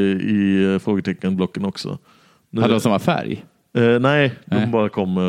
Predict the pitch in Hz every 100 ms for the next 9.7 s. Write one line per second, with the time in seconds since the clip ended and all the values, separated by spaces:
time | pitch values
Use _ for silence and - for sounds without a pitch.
0 | 90 92 90 95 92 90 - - 101 110
1 | - - - - - 113 107 104 101 123
2 | 120 117 120 120 104 110 101 - - 123
3 | 127 - 110 95 - 117 120 127 92 87
4 | 101 - 87 127 101 90 117 - - -
5 | - _ _ - 117 107 - 107 104 101
6 | 104 110 123 101 98 104 104 - 95 90
7 | 107 123 101 90 98 101 104 127 90 92
8 | - 101 110 - - - - - - 117
9 | - 160 113 107 127 143